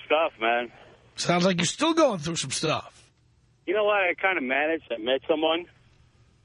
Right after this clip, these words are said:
Speaker 1: And I'm just trying to hold on and, and then just be strong. I got kids with her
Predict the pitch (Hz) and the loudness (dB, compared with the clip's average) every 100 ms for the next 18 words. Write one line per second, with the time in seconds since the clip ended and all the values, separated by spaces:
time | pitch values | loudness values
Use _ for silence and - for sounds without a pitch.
0 | _ _ _ _ _ _ _ _ - 113 | _ _ _ _ _ _ _ _ -4 0
1 | 117 120 117 110 113 143 135 - 151 143 | 2 2 0 -2 -4 -2 -2 0 0 0
2 | 117 139 127 131 143 143 113 104 107 113 | 0 0 2 0 0 -2 -6 -6 -6 -4
3 | 113 107 107 - 123 - 139 143 135 120 | -6 -6 -8 -4 -4 2 2 2 2 0
4 | 131 131 - 143 143 120 - | 0 -2 0 -2 0 -2 0